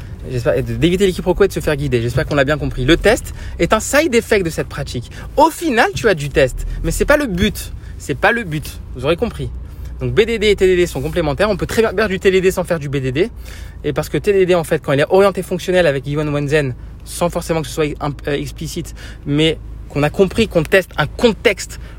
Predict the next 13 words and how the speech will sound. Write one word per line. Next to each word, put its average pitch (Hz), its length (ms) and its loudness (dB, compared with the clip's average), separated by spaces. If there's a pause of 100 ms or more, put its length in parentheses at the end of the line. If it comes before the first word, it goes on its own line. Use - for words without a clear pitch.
la 131 120 2
course 196 300 2
d'animaux, 208 580 4
et 139 80 -2
pas 202 120 4
un 185 100 2
animal 170 260 2
qui 165 120 -6
court, 147 280 4
mais 135 100 2
une 127 80 2
course 208 300 -2
d'animaux, 165 420 4